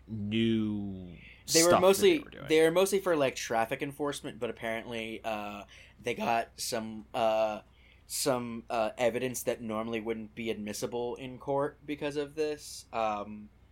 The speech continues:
Speaker 1: Yeah, they're,
Speaker 2: which
Speaker 1: they're,
Speaker 2: is,
Speaker 1: like, they're,
Speaker 2: yeah.
Speaker 1: they, they said they're destroying everything but fifteen percent of the data, and that's going into ongoing investigations.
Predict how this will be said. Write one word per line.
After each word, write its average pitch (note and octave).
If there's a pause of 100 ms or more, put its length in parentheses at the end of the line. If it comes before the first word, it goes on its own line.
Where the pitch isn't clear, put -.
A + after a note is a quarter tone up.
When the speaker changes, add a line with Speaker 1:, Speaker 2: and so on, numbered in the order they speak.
(240)
Speaker 1:
Yeah, C3
they're, D3
Speaker 2:
which A#2+
Speaker 1:
they're, D3
Speaker 2:
is, C3+
Speaker 1:
like, C#3+
they're, C#3+
Speaker 2:
yeah. - (480)
Speaker 1:
they, D#3
they E3
said F#3+
they're F#3
destroying C#3
everything C3+
but A2+
fifteen C3
percent A2
of A2
the G#2+
data, G2+
and G2+
that's G2+
going G2+
into G2+
ongoing G2
investigations. G2+